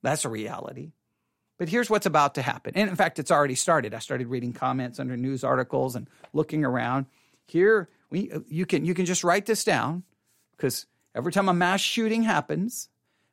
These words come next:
mass shooting happens, and instantaneously on social media and in comments under news articles, and you start listening to people talk, here's the narrative and how it's going to go.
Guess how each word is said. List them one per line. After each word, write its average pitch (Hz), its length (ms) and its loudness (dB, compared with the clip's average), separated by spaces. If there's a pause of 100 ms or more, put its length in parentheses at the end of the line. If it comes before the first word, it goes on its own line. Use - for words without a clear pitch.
mass 170 300 2
shooting 240 420 2
happens, 175 640 0 (280)
and 185 180 4 (200)
instantaneously 254 1900 2 (560)
on 143 140 0
social 151 360 2
media 269 540 2 (400)
and 139 120 0
in 135 100 -2
comments 226 580 4
under 175 160 0
news 214 260 -2
articles, 254 600 2 (380)
and 117 120 -2
you 135 80 -2
start 196 280 2
listening 226 400 4
to - 60 2
people 226 340 2
talk, 143 500 2 (560)
here's 180 400 6
the 196 100 4
narrative 117 600 4 (160)
and 135 100 0
how 117 180 0
it's 120 120 -8
going 107 240 -4
to 127 60 -4
go. 95 360 -6